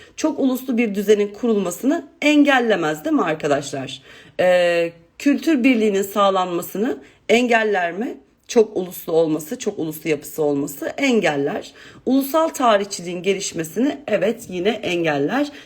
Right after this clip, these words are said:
Tek bir millet tarihçiliği yapamazsınız. Bu yüzden cevabımız iki ve üç. Bu soruyu neden sordum? Bu soruda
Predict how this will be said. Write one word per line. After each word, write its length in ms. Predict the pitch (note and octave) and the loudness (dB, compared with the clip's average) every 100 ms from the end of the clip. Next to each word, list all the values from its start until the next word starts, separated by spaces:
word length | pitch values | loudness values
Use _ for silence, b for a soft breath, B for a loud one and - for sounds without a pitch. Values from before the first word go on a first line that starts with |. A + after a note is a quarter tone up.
| B | B
Tek 240 | - C#4 G#3 | -2 -2 0
bir 120 | A3 | 2
millet 420 | G#3+ G#3 G#3 G#3+ | 2 4 2 0
tarihçiliği 600 | F#3 D#3+ D#3 - D#3 A3 | -2 -2 -2 -8 -6 0
yapamazsınız. 880 | B3+ F3 E3 C#3+ C#3+ - F3 C#4 A#3 | 0 0 -4 -4 -4 -6 -4 -4 -4
Bu 100 | B3 | -2
yüzden 360 | G3+ D3+ D3+ D3 | -2 -2 -4 0
cevabımız 640 | A#3+ G3+ E3 C#3+ F#3+ C#4+ C4+ B B | 2 2 0 -2 -2 -2 -4 B B
iki 260 | B3 - G3+ | -8 -4 -2
ve 80 | E3 | -2
üç. 300 | D#3 - - | -4 -8 -8
Bu 100 | F4+ | -2
soruyu 340 | A#3+ G3+ B3 | 2 2 4
neden 320 | G#3 E3+ D#3+ | 2 2 -4
sordum? 420 | D#3+ - C#3 C3 B B B - | -6 -6 -8 -10 B B B -6
Bu 160 | A3+ | -2
soruda 460 | C#4+ D4+ A3+ G3+ | -2 0 2 0